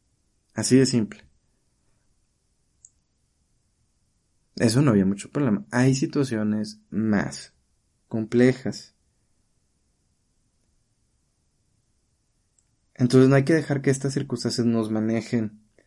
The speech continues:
sino hay que pedirle siempre a Dios que esas circunstancias cambien según su voluntad y confiar en que Él va a actuar. Salomón dice en Proverbios,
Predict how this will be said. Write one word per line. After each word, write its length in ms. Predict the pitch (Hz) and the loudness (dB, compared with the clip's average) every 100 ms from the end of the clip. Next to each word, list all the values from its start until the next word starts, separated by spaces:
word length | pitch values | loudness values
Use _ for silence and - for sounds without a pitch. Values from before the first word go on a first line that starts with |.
| _ _ _ | _ _ _
sino 220 | - 120 120 | -2 4 4
hay 80 | |
que 100 | 120 | 4
pedirle 480 | 139 143 127 127 127 | 2 6 6 6 4
siempre 880 | 120 - 147 147 156 160 170 170 170 - | 2 -4 2 2 2 0 0 -2 -4 -12
a 120 | - 123 | -6 -4
Dios 640 | 117 117 123 135 - - _ _ _ _ - - _ _ _ _ | -2 0 0 -4 -12 -20 _ _ _ _ -20 -20 _ _ _ _
que 80 | 139 | 6
esas 160 | 139 | 6
circunstancias 640 | 143 - 139 123 127 135 131 | 4 0 0 0 -2 -2 -2
cambien 380 | - 123 127 127 | 0 2 2 0
según 340 | 117 110 110 | -2 -2 -4
su 120 | 120 | -4
voluntad 600 | 117 110 107 104 110 117 113 _ | -6 -4 -6 -6 -6 -6 -10 _
y 120 | 131 | -4
confiar 600 | 123 123 117 123 120 135 - | 0 -2 -2 -4 -4 -6 -8
en 200 | 120 104 | -10 -8
que 220 | 110 107 | -6 -6
Él 160 | 107 107 | -6 -6
va 60 | |
a 40 | 104 | -8
actuar. 500 | - 107 104 101 - _ _ _ _ _ _ _ _ _ | -8 -6 -6 -8 -14 _ _ _ _ _ _ _ _ _
Salomón 400 | 123 127 131 139 | 0 2 4 6
dice 220 | 143 156 | 6 4
en 100 | 160 | -2
Proverbios, 800 | 131 117 113 117 120 113 - - | 0 4 4 2 -2 -4 -14 -20